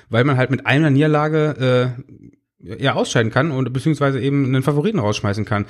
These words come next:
Und in der Bundesliga war es ja, es ist ja schon so, dass da über eine Distanz von vierunddreißig Spieltagen sich meistens schon eine gute Mannschaft rauskristallisiert und das Ganze dann aber wieder hops zu nehmen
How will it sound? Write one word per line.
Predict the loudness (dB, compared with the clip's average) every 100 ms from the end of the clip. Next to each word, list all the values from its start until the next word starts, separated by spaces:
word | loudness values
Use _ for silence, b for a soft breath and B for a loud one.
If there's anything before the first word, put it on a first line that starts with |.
| B B
Und | 0
in | 2
der |
Bundesliga | 2 2 2 2
war | 2
es | 0
ja, | 0 -2 -6 -10
es | -6
ist | -2
ja | 0
schon | 2 2
so, | 2 0 B B B
dass | -2 0
da | 2 4
über | 4 4 4 4 0 -2
eine | 0
Distanz | 2 0 0 -2
von | -2
vierunddreißig | -2 -2 0 -2
Spieltagen | -2 -2 0
sich | 0
meistens | 0 0 -2 -2
schon | 0 -2 -6 -8
eine | -4
gute | -2 0
Mannschaft | 2 0 0
rauskristallisiert | 0 0 -2 -2 0 -2 0 -2 -2 B B B
und | -2 0
das | 2
Ganze | 0 -2 -2
dann | -2
aber | 0 -2
wieder | 2 2 2 -2 -16 -20 _ _ _ -4
hops | 0 0 -2 -2
zu | 2 4
nehmen | 4 2 0 -4